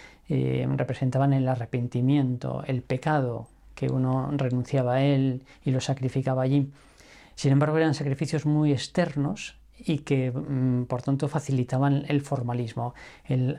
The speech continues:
realizar un gesto externo y, sin embargo, el corazón, eh, continuara pegado al pecado.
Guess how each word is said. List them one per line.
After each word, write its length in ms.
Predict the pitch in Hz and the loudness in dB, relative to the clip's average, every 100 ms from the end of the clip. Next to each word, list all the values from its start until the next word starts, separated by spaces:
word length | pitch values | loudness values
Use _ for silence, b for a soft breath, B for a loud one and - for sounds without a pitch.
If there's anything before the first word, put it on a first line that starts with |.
| - | 0
realizar 540 | 139 127 123 120 147 | 0 2 0 0 0
un 80 | 143 | 0
gesto 300 | 139 147 - | 0 -4 -6
externo 420 | - 190 185 180 233 | -2 -2 -2 -4 -4
y, 60 | |
sin 180 | 180 180 | -2 0
embargo, 480 | 185 170 170 160 185 - | 2 0 -2 -4 -4 -4
el 100 | 143 | -2
corazón, 500 | 135 123 147 139 - B B B B _ | -2 -2 0 -2 -4 B B B B _
eh, 200 | 156 131 | 0 0
continuara 560 | 139 131 131 131 135 131 | 2 0 2 0 0 0
pegado 380 | 131 139 131 | 0 0 0
al 140 | 123 113 | -2 -4
pecado. 480 | 127 - 120 113 | -6 -6 -6 -8